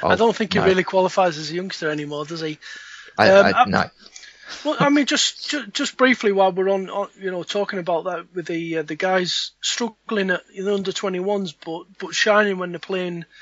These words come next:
Speaker 2: in the first team. Do you think there's something to be said there for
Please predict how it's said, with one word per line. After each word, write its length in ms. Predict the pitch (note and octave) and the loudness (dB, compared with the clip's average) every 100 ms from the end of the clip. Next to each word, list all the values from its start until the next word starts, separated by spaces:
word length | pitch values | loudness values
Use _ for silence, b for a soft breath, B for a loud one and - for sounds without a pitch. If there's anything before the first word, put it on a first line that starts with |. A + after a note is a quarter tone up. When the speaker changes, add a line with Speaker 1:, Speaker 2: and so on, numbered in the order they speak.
| B B B B B B | B B B B B B
Speaker 2:
in 120 | F#3 | -4
the 80 | F3 | -4
first 380 | - G#3 G3+ - | -2 0 0 -2
team. 260 | D3+ D3 - _ _ _ _ - | -6 -8 -14 _ _ _ _ -4
Do 80 | G3+ | -2
you 80 | |
think 180 | G3+ A#3 | 0 0
there's 120 | A3 | 0
something 280 | - A#3 A3 | 0 2 2
to 100 | A3 | 0
be 120 | G#3 | -2
said 240 | F#3+ A3 G3+ | 4 4 6
there 220 | G#3 G3 | 6 6
for 360 | - G3 F#3+ | 4 2 2